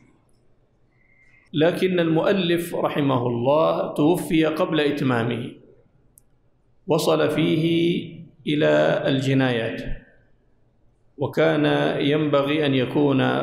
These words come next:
بعدها، يعني كان الفرض أن يكون بعد الجنايات كتاب الجهاد، وقيل إنه وصل إلى أثناء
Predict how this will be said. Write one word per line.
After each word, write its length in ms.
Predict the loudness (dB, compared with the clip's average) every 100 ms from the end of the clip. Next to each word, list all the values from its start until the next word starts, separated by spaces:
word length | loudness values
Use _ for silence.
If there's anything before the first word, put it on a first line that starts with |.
| -4
بعدها، 720 | -2 -2 0 2 2 0 -4 -10 -16 -20 -10
يعني 240 | -8 -6
كان 260 | -2 0 0
الفرض 420 | 0 0 0 0
أن 160 | 0 0
يكون 380 | 0 0 0 0
بعد 220 | 0 -2
الجنايات 640 | -2 -2 0 0 0 -2
كتاب 320 | -2 0 0
الجهاد، 500 | 0 -2 -2 -4 -6 -12 -20 _ _ _ _ _ _ -4
وقيل 460 | -2 0 0 0
إنه 500 | 0 0 0 2 2
وصل 520 | 2 0 0 0 2
إلى 520 | 2 2 2 2 2 0
أثناء 880 | 0 -2 0 0 0 -2 -4 -8